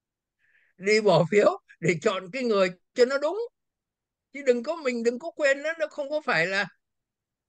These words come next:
mình cứ thấy người ta nói như vậy là mình chấp nhận đâu.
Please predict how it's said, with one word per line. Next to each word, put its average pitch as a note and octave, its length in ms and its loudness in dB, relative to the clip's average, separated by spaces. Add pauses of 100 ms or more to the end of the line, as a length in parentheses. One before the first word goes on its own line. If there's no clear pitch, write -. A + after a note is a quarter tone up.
(200)
mình A3+ 400 2
cứ D#4+ 180 -8
thấy D4 200 -2
người D#4+ 160 -2
ta B3 160 -2
nói B3+ 300 -4
như D#4 180 -4
vậy G3 180 -2
là G#3+ 120 -2
mình A3 580 -6
chấp E4 120 2
nhận B3 240 -2
đâu. D4+ 280 -2